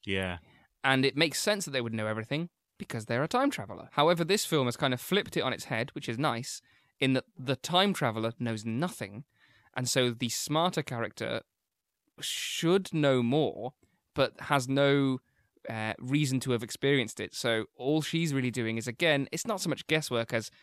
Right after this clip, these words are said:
Speaker 2: she's literally just watching through the window and going, "Oh, look, there's the B M W rocking up. Okay, as soon as he looks like he's gonna walk left, I'll tell her to run.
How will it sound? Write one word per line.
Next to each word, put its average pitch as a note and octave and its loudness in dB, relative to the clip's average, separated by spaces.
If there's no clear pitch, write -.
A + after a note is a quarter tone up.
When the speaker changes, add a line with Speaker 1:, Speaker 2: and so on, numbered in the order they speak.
Speaker 2:
she's B2+ -2
literally C3+ 0
just A#2+ -2
watching A#2+ 0
through A#2+ -4
the A#2 0
window A#2 2
and A2 0
going, A2 0
"Oh, E3+ -2
look, E3 -2
there's C3 -4
the B2+ -6
B B2 -6
M A#2 0
W A#2 -2
rocking A#2 -4
up. - -4
Okay, C#3 2
as C#3 0
soon F#3+ 2
as G3 0
he F#3 2
looks F3 0
like D#3 0
he's D3 2
gonna D3 2
walk C3 0
left, A#2+ -2
I'll A#2+ -8
tell C3 -4
her B2+ 2
to C3 -4
run. A2+ -2